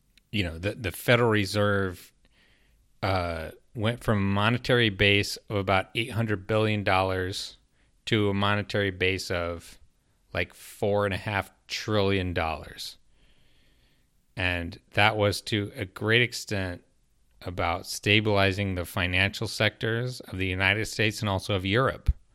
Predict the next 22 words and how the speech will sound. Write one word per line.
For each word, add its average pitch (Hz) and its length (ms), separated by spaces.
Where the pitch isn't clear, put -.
um, 90 400
by 101 200
just 101 420
giving 120 400
them 113 240
free 127 500
money, 135 460
you 104 160
know, 92 220
super 123 880
low 107 560
interest 107 420
loans, 101 720
and 101 160
just 113 200
straight 127 200
up - 120
cash 180 440
in 92 120
some 85 240
in-, 85 140
instances, 90 840